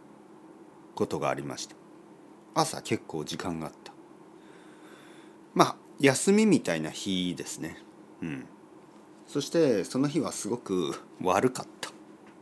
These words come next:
何が悪かったかというと、気がついたら何にもしてない、なんかやる気のない一日を過ごしていた。えー、一日が終わった時に、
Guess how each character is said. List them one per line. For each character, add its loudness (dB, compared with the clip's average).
何 4
が 0
悪 -6
か -8
っ -10
た -8
か -10
と -4
い -2
う -4
と、 -8
気 -2
が 2
つ 2
い 6
た 0
ら -4
何 2
に 6
も 6
し -6
て 2
な 4
い、 2
な -6
ん -8
か -10
や 0
る 4
気 2
の 6
な 6
い -2
一 -4
日 0
を 0
過 -6
ご -4
し -10
て -10
い -6
た。 -18
え 0
ー、 -16
一 2
日 2
が 2
終 2
わ 2
っ -10
た 2
時 0
に、 0